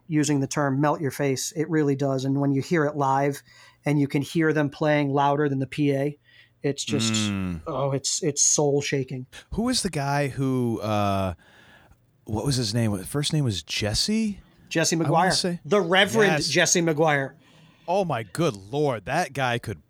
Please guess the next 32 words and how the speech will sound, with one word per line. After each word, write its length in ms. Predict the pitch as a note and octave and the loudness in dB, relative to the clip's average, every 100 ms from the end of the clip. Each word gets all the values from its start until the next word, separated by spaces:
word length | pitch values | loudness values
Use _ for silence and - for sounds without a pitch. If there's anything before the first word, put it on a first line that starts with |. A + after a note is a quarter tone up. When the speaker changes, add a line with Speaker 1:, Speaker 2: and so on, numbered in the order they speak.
| - | -4
Speaker 2:
blow. 1000 | - A#2 B2 B3+ D4+ D#4+ D#4 A3+ B2+ _ _ _ - | -4 -8 -10 -6 -2 0 0 -4 -10 _ _ _ -4
That 180 | F3 A3 | -2 0
was, 100 | E3 | -2
and 100 | C#3+ | -2
that's, 180 | F#3 - | 0 -2
that's 340 | D3+ C#3 D#3+ | -2 -2 -2
one 160 | D#3+ D#3 | -2 0
of 60 | |
those 140 | D3 B2 | -2 -2
guys 240 | C3 C3+ | -2 -2
who 80 | B2+ | -2
I 60 | G#2+ | -2
think 200 | D#3+ E3+ | -2 -2
of, 100 | G#2+ | -2
like, 140 | G2+ | -2
I 120 | G#2+ D#3 | -2 -2
don't 120 | A3 | -2
think 120 | G3 | -4
I 60 | D#3 | -4
was 120 | C#3 | -2
hearing 300 | - C#4+ G3 | -2 -2 -2
it 100 | - | -4
through 100 | B2 | -2
the 80 | A#2 | 0
P 220 | C#3+ A#2+ | -2 0
A. 320 | F3 D#3 C#2+ - _ - | 0 -2 -6 -20 _ -2
I 80 | F4 | 0
was 140 | A3 | 2
Speaker 1:
No. 80 | D#3 | 2
Speaker 2:
hearing 240 | E3+ C#3+ | 2 -2
the 80 | A2 | -6
horn 600 | G2+ - F3+ A3+ A2+ D#2 | -8 -4 0 0 -2 -10